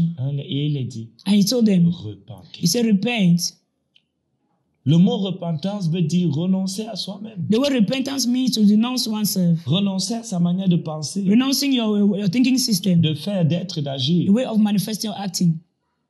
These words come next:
Speaker 1: La repentance.
Speaker 2: Repentance.
Speaker 1: Alors tu ne peux pas recevoir le Seigneur dans un cœur qui ne sait pas repentir.
Speaker 2: You can't receive the Lord in a, in an unrepented
Speaker 1: Et
Speaker 2: heart.
Speaker 1: qui n'a pas accepté de renoncer à ses biens,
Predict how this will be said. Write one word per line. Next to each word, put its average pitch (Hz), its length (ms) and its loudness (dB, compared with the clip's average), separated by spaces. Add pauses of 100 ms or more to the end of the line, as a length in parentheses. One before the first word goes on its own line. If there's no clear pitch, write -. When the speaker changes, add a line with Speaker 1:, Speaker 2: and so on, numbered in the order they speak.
(680)
Speaker 1:
La 107 100 -8
repentance. - 720 -10
Speaker 2:
Repentance. 180 760 2 (1900)
Speaker 1:
Alors 147 220 0
tu 185 140 -2
ne 160 80 0
peux 190 280 -4
pas 196 220 -8
recevoir 123 580 -8
le 113 80 -6
Seigneur 123 380 -6
dans 107 240 -10
un 123 100 -10
cœur 120 300 -10
qui 123 140 -10
ne 113 80 -6
sait 143 340 -6
pas 135 200 -8
repentir. 95 540 -16 (140)
Speaker 2:
You 190 60 4
can't 330 200 0
receive 247 280 2
the 214 100 4
Lord 220 220 -2
in 208 140 4
a, 190 120 -2
in 208 140 0
an 202 200 2
unrepented 202 640 -2
Speaker 1:
Et 185 40 2
Speaker 2:
heart. 170 280 0
Speaker 1:
qui - 140 -4
n'a 135 120 -6
pas 123 300 -12 (160)
accepté 120 640 -8
de 113 60 -2
renoncer 101 440 -10
à 117 120 -8
ses - 160 -12
biens, 101 240 -12